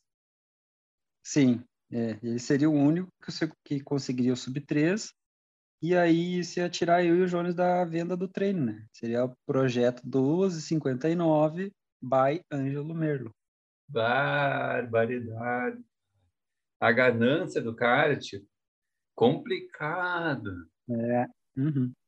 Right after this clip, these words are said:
Speaker 2: Cara, mas, mas e assim, ó, e, e lá na prova, cara, tipo, teve algum encontro, assim, de como foi o clima na largada lá? O, tipo, o Ângelo mesmo falou que ele deu a entender que tu tava esquivando, que daí uma hora você sumiu lá, ninguém mais viu você.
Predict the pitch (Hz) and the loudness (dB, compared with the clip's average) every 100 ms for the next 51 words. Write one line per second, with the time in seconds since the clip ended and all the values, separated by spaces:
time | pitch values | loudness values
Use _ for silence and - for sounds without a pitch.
0 | _ _ - 185 226 247 196 190 180 170 | _ _ 0 4 8 8 8 6 6 4
1 | 165 175 - 233 233 185 143 151 156 156 | 4 2 2 2 4 2 -4 -14 -14 -14
2 | - - 165 160 202 240 240 170 196 254 | -16 0 4 6 6 4 4 6 8 6
3 | 185 143 120 120 - 143 135 - 135 165 | 4 0 0 0 -2 -6 -6 0 2 4
4 | 202 165 175 151 - 117 143 208 202 123 | 2 0 -4 -8 -4 4 4 4 -2 -8
5 | - - 151 - 165 120 - 110 101 - | -8 -4 -4 -6 -12 -12 -10 -12 -6 -2
6 | 147 165 - 160 - 143 156 139 123 117 | -2 0 2 2 0 -2 0 2 2 2
7 | 113 113 127 120 117 117 - - 147 151 | 2 2 2 2 0 -2 -8 -2 0 0
8 | - 196 160 220 - - 170 196 190 143 | -2 4 8 8 8 2 2 0 -2 0
9 | 147 143 165 170 - _ _ _ 131 127 | 2 2 0 -4 -10 _ _ _ -8 -6
10 | 120 135 165 156 156 156 151 196 220 196 | 0 0 0 -2 -4 -4 -10 -8 2 2
11 | 175 160 - 160 120 110 143 196 220 214 | 2 -4 -12 -10 -4 2 6 8 8 8
12 | 170 151 139 143 151 156 139 151 - 156 | 0 -8 -2 0 0 0 2 0 -2 -8
13 | - - 156 131 127 185 165 151 170 151 | -12 -12 -8 -4 -2 -2 -4 -4 -8 -8
14 | 156 151 156 147 131 117 165 151 117 - | -6 -4 -6 -8 -8 -2 -2 -2 -6 -6
15 | 127 160 220 233 | -6 -4 -4 -4